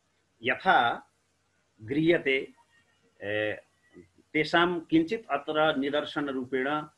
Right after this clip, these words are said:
मया अत्र परिकल्पितं वर्तते। एवमेव सर्वतः पूर्वं क्रियाविशेषरूप-, विशेषणरूपाणि अव्ययपदानि इति कृत्वा,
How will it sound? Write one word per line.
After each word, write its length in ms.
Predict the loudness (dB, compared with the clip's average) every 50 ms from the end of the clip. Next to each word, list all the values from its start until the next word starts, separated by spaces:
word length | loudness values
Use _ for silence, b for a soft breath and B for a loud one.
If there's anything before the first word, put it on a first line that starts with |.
| _ _ -6
मया 260 | -2 2 4 4 4 2
अत्र 480 | 0 -2 -2 0 0 0 0 -2 -4 -8 _ -6
परिकल्पितं 580 | -6 -4 -2 -4 -4 -4 -4 -6 -6 -6 -4 -4
वर्तते। 540 | -6 -6 -6 -8 -8 -6 -6 -6 -6 -8 _ _ _ _ _ _ _ _ _ _ _ _ _ _ _ _ _ _ _ _ _ _ _ _ _ _ _ _ _ _ _ _ _ _ _ _ _ -6 -6
एवमेव 640 | -4 -2 0 0 0 0 0 0 0 -2 -2 -6 -12 _ _ _ _ _ _ _
सर्वतः 640 | -8 0 2 2 2 2 2 0 2 2 2 2 2
पूर्वं 460 | 0 0 0 2 2 0 0 0 -4
क्रियाविशेषरूप-, 1500 | -8 -6 -2 2 4 4 4 4 2 -2 -2 -2 -4 -4 -2 0 0 0 0 0 -2 -6 -4 -4 -4 -4 -4 -6 -6
विशेषणरूपाणि 960 | -4 -8 -6 -2 0 0 2 2 2 0 2 0 -2 -2 -2 0 0 2 0 0 0 -2
अव्ययपदानि 680 | -2 0 0 0 0 0 0 -2 -2 0 0 0 -2 -4
इति 420 | -6 -8 -8 -8 -8 -10 -10 _ _ _ -18 -10 -8
कृत्वा, 380 | -8 -8 -8 -8 -10 -12 -12